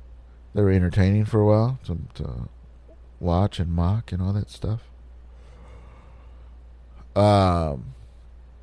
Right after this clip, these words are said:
so that, that was fun, dude. And, like, just being in that vibe made me wanna play music even more, dude. You know? Like, just play music even more. Uh, just having fun, like, singing along, play, like, the old songs,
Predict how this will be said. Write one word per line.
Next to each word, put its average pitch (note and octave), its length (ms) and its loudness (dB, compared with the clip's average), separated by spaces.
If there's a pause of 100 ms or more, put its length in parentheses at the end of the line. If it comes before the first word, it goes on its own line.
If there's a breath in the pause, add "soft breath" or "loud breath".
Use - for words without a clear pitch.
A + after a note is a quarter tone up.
(1200)
so - 120 0
that, C3 220 4
that G#2 100 4
was A#2 100 4
fun, A#2 240 2
dude. G2+ 160 2
And, A#2 140 4
like, A2+ 360 0
just C#3 300 2
being D3 220 4
in D3 100 0
that B2 160 0
vibe A2+ 400 4
made A2 160 2
me A#2 80 2
wanna A#2 240 4
play A2 300 0
music G#2+ 420 0
even G2 280 0
more, F#2 520 6
dude. F2+ 320 2 (500 soft breath)
You F#2+ 140 2
know? G2 300 2 (720 soft breath)
Like, F#2 180 2
just A2 220 0
play A2 180 2
music G#2 300 -2
even G2 220 2
more. F2 500 2 (760 soft breath)
Uh, D2+ 560 -4 (460 soft breath)
just - 280 -6
having F#2+ 280 2
fun, F#2 260 0
like, F2 140 0
singing F#2+ 240 -2
along, F2+ 580 0
play, C2 200 -6
like, D#2+ 220 -4
the - 100 -8
old F#2 240 -4
songs, F2 480 -2